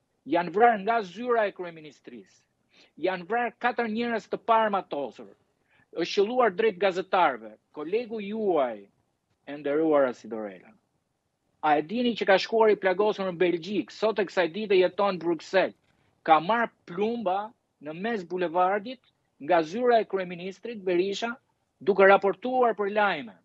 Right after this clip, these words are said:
Tani, unë e kuptoj që ndoshta nuk shtiu Berisha, se sigurisht nuk do,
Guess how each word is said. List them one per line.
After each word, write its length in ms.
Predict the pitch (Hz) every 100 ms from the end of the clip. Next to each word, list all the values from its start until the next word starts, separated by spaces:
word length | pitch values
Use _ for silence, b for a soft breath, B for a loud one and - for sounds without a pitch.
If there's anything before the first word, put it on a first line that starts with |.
| _ _ _ _ _ _ _ 170
Tani, 240 | 185 202 160 _ _ _
unë 200 | 220 247
e 40 | 214
kuptoj 300 | 202 - 254
që 160 | 220 220 214 -
ndoshta 520 | 143 165 208 - 220 214 -
nuk 280 | 156 208
shtiu 340 | - - 208 156
Berisha, 520 | 123 117 101 - -
se 120 | - -
sigurisht 440 | 156 180 196 151
nuk 140 | 175
do, 140 | 170